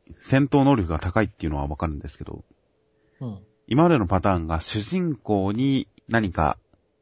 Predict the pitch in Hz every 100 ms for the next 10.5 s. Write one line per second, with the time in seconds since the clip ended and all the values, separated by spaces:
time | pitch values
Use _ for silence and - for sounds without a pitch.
0 | _ _ _ 104 104 104 90 80 82 92
1 | 110 85 71 80 80 90 85 85 87 85
2 | 101 101 - 82 73 - 73 80 _ _
3 | _ _ _ _ _ 110 87 90 80 85
4 | 104 107 82 80 78 - _ _ - 80
5 | 78 95 95 82 76 73 92 87 85 85
6 | 87 80 73 73 73 69 - - _ _
7 | - 95 - - 73 71 73 _ _ _
8 | _ _ 107 _ _ _ _ _ _ _
9 | - - 117 113 98 98 120 107 92 104
10 | 104 85 76 71